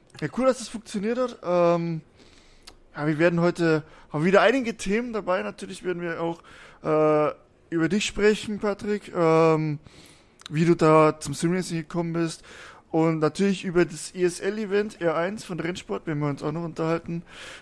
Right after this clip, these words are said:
Ähm, aber vielleicht fangen wir gleich mal an mit dir, Patrick. Du bist ja, sag ich mal, eine relativ bekannte Größe schon im deutschen Simracing-Streamer-Bereich, sag ich mal. Ähm,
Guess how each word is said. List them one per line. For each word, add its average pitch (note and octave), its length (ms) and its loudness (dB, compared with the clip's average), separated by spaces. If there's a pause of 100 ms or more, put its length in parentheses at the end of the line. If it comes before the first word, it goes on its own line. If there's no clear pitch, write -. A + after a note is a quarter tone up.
Ähm, C3+ 720 0 (400)
aber E3+ 140 6
vielleicht A#3+ 260 2
fangen A#3+ 280 -2
wir - 40 -14
gleich A#3 240 -2
mal G#3+ 80 -8
an A#3+ 180 -4
mit B3+ 140 -10
dir, C4 80 -10
Patrick. G#3+ 400 -10
Du F#3 220 -8 (480)
bist A3+ 240 -4
ja, G#3+ 260 4
sag G#3+ 160 0
ich G3 60 -2
mal, F#3+ 160 -2
eine - 80 -4 (420)
relativ G#3 320 0
bekannte F#3+ 400 -4
Größe G3 540 0
schon A3+ 200 0
im F#3+ 140 -6
deutschen F3+ 400 -4
Simracing-Streamer-Bereich, G#3 2500 -2
sag G#3 180 -8
ich G#3+ 100 -12
mal. G#3 280 -6 (500)
Ähm, D#3+ 640 6